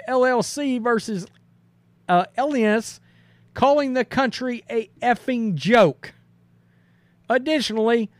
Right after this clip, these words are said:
the Supreme Court ruled Friday that Biden administration cannot move forward with its student loan debt handout program.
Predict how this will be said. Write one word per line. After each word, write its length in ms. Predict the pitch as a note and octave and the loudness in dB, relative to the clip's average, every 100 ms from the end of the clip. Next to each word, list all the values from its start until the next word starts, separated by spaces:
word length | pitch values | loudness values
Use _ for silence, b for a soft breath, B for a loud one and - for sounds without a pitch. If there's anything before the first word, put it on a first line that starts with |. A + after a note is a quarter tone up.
| b | b
the 120 | F3+ | -2
Supreme 460 | F#3 G#3+ C4 D4+ B3+ | 0 0 0 -4 -4
Court 280 | - C#4 A3 | 4 4 4
ruled 460 | B3+ C#4+ B3 F#3 | 0 2 2 0
Friday 500 | - - C#4+ C4+ G#3+ A3 | -12 0 2 2 0 -2
that 260 | G#3 G#3+ | -4 -2
Biden 340 | G#3+ C4 C4+ B3+ | -2 -2 -4 -6
administration 680 | B3 B3+ - B3+ B3 B3 A3 | -4 -4 -4 -2 -2 -4 -6
cannot 440 | C4 C4+ B3+ A#3+ | -6 -4 -4 -2
move 260 | A#3 B3+ - | -2 -2 -2
forward 480 | C4+ C4+ C4+ A#3+ G#3 | 0 4 2 2 -2
with 180 | G#3 | 0
its 260 | G#3 E3+ - b b b | -2 -2 -8 b b b
student 720 | - - - D4+ C#4+ C#4 A#3 | -16 -8 -2 -2 -4 -10 -2
loan 480 | A#3+ C4 C4 G#3 D#3 | 2 2 0 -4 4
debt 280 | B3 C4 - | 4 4 -6
handout 680 | - A3+ B3+ G#3+ G#3+ F#3 | -6 -4 -2 2 2 0
program. 680 | - G#3 F#3 E3 E3+ D3+ | 2 2 4 2 2 0